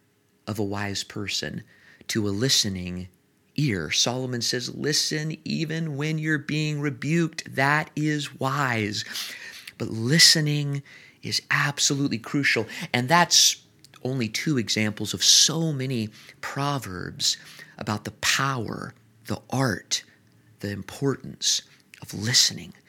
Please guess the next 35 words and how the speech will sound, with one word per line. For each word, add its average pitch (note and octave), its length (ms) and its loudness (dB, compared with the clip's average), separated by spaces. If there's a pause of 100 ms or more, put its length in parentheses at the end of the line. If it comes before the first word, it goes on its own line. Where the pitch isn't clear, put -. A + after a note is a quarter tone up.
(520)
Because - 380 2
there A#2 140 6
are G#2 40 2
so C3 440 2
many B2+ 260 0
things B2 400 -2
that A#2 100 4
I A2 200 4
don't A2+ 240 -2
know G#2+ 180 0
about G#2+ 300 -4
me, A2 400 4 (320)
and A2+ 100 2
there B2 100 4
are A#2+ 60 2
so - 340 2
many C3+ 220 2
things A#2 460 -2
that - 160 -4
you A2 240 4
don't A2 280 0
know G#2 440 0 (400)
about F#2 400 -4
you. G2+ 400 0 (480)
And A#2+ 240 0
when A#3 220 4
we D#3 120 2
listen, E3 640 2 (300)
whether G#3 260 2
it's G#3 160 2
a F3+ 40 4
rebuke C3 720 4 (560)
or C#3 720 2
whether C#3 680 -2 (100)
it B2+ 240 -6